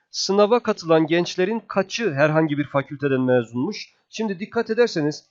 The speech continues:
bizim kaç diye bir sorumuz var. Bunun sıfat olabilmesi için yine ek almadan bir ismin önünde kullanılması gerekir. Fakat burada kaç sözcüğü bir ek almış, yani iyelik eki almış. Dolayısıyla bu artık bir soru sıfatı olamaz. Bu sözcük de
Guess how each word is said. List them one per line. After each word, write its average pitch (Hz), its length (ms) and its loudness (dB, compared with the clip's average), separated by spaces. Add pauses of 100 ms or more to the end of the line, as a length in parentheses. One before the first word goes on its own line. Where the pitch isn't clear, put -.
(140)
bizim 180 360 -4
kaç - 360 -4
diye 147 180 0
bir 190 100 -8
sorumuz 135 520 -4
var. 196 200 4 (300)
Bunun 240 200 0
sıfat 220 420 -4
olabilmesi 202 520 0
için 147 200 -4
yine 190 180 2 (140)
ek 208 280 -6
almadan 185 480 4 (220)
bir 214 260 -8
ismin 208 320 -4
önünde 180 260 2
kullanılması 131 680 0
gerekir. 117 420 -4 (220)
Fakat 220 360 -4
burada 220 380 0
kaç 220 260 -4
sözcüğü 156 520 -6
bir 185 240 -10
ek 196 260 -6
almış, 117 320 -4
yani 143 320 0
iyelik 160 340 0
eki 120 200 -4
almış. 127 380 -2 (240)
Dolayısıyla 185 600 0
bu 190 200 -2
artık 196 320 -6
bir 165 100 -4
soru 156 280 -6
sıfatı 151 380 -6
olamaz. 143 440 2 (280)
Bu 202 60 -10
sözcük 170 500 -6
de 151 180 -2